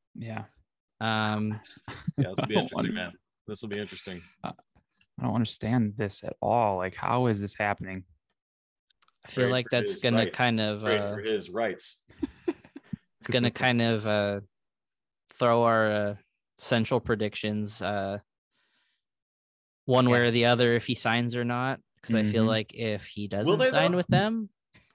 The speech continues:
Speaker 2: I feel
Speaker 3: Will
Speaker 2: like
Speaker 3: they?
Speaker 2: they're gonna be
Speaker 3: Are we
Speaker 2: bad.
Speaker 3: sure about that?
Speaker 2: I mean, I see it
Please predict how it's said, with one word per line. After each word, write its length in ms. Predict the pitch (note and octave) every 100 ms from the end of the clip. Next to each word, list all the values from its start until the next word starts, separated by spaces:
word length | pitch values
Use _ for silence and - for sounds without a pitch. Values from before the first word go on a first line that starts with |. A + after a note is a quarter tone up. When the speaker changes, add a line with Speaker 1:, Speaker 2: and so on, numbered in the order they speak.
| _
Speaker 2:
I 100 | A#2
feel 240 | - C3
Speaker 3:
Will 80 | B2+
Speaker 2:
like 60 | G3
Speaker 3:
they? 20 | -
Speaker 2:
they're 80 | A2+
gonna 240 | B2 B2 A#2
be 100 | A#2
Speaker 3:
Are 340 | G#2 A2 D3+
we 60 | D#3
Speaker 2:
bad. 60 |
Speaker 3:
sure 120 | F3
about 180 | F3+ F#3
that? 180 | G3+ G3 - _ _ _ _ _ _ _ _ _ _ _ _ _ _ _ _ _ _ _ _ _ -
Speaker 2:
I 80 | A#2+
mean, 360 | C3 C3 A#2+ - D#3+
I 120 | F#3
see 200 | - E3+
it 140 | B2